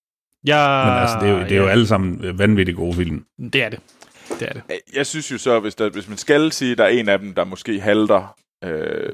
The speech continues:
Speaker 3: hvad for en, der halter mest, så synes jeg, det er Gangs of New York, for at være helt ærlig.
Speaker 1: Ah, jeg synes godt nok, den er god.
Speaker 3: Jamen,
Speaker 1: Nå.
Speaker 3: ja, det er måske en anden
Speaker 1: Nå.
Speaker 3: diskussion. <laughs>
Speaker 1: Det er det nok.
Speaker 2: Ja.
Speaker 1: Det er det nok.
Speaker 2: Men
Speaker 1: Stærkt.
Speaker 2: det, og ja,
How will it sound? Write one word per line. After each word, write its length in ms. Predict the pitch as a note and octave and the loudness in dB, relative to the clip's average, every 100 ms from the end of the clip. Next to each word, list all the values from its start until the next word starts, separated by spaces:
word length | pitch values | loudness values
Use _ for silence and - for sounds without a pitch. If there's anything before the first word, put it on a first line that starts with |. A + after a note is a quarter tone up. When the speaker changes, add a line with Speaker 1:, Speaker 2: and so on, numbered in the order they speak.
| - | -4
Speaker 3:
hvad 160 | A2 G2+ | 0 0
for 140 | A2 | 0
en, 140 | G2+ G2+ | -2 0
der 60 | |
halter 200 | F#2 G2 | 2 2
mest, 240 | G2 F#2+ - | 2 0 -2
så 80 | G#2+ | -6
synes 240 | A#2 - | -4 0
jeg, 100 | F2+ | 0
det 80 | F2+ | 0
er 40 | |
Gangs 280 | F2 F2+ E2+ | 0 -2 -2
of 100 | E2+ | -8
New 80 | F#2 | -4
York, 200 | F2+ F2 - - - _ - _ _ _ | -2 -4 -10 -20 -20 _ -20 _ _ _
for 80 | F#2+ | -8
at 40 | E2+ | -4
være 80 | |
helt 140 | F2+ F2 | -2 -2
ærlig. 200 | E2+ F#2+ _ - - - - - - - - | -2 -6 _ -14 -14 -14 -20 -20 -20 -8 -4
Speaker 1:
Ah, 1040 | - - - - C3+ C3+ C3 C3 C#3 C3+ | -2 -2 -2 -2 -4 -4 -6 -4 -2 -2
jeg 120 | A#2+ | -2
synes 180 | - C3+ | -2 -2
godt 180 | - B2+ | -2 -2
nok, 180 | A#2+ - | -2 0
den 100 | B2+ | -2
er 60 | |
god. 180 | B2 C#3 - _ - | 0 -2 -2 _ -16
Speaker 3:
Jamen, 200 | A#2+ B2 A#2+ | -16 -16 -4
Speaker 1:
Nå. 80 | - - B2 | -4 -4 -4
Speaker 3:
ja, 60 | - - - | -6 -8 2
det 300 | D#3+ F#3+ D3 | 4 6 4
er 60 | C#3 | 2
måske 400 | C3 - D#3 C#3 | 2 -4 -2 -4
en 120 | B2+ - | -6 -6
anden 280 | A2+ A#2+ F3+ | -4 -2 0
Speaker 1:
Nå. 60 | |
Speaker 3:
diskussion. 500 | G3+ - - G#2+ G2 G#2 A#2+ - - D#3+ C#3+ | -2 -2 -6 -4 -4 -10 -12 -10 -2 0 0
<laughs> 520 | D3+ D3 - - - | -2 -4 -8 -8 0
Speaker 1:
Det 120 | D3 | 2
er 40 | |
det 100 | C#3 | 2
nok. 260 | B2+ B2 - - | -2 -6 -8 -2
Speaker 2:
Ja. 40 | |
Speaker 1:
Det 80 | C3+ | -2
er 80 | A#2+ | -2
det 100 | A2+ | -6
nok. 140 | A2 - - - - - - _ _ _ - | -10 -12 -16 -16 -16 -18 -20 _ _ _ -6
Speaker 2:
Men 80 | G#2 | 2
Speaker 1:
Stærkt. 280 | G2 F#2 | 2 2
Speaker 2:
det, 60 | F2+ | 0
og 140 | - F2+ | -4 -4
ja, 180 | G2 | -4